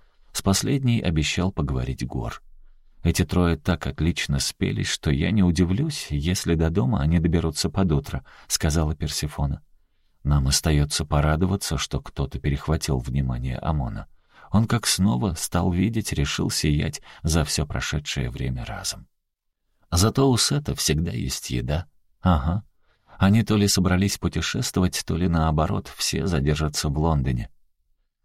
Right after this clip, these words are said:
Пальцы Персефоны всё-таки пробрались сначала под пиджак, потом под рубашку. Прохладные,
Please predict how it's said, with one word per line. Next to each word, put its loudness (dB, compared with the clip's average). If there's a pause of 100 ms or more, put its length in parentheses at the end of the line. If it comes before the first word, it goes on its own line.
(160)
Пальцы 2
Персефоны 0
всё-таки -2
пробрались 0
сначала -4
под -10
пиджак, -2 (280)
потом -4
под -4
рубашку. -6 (340)
Прохладные, 0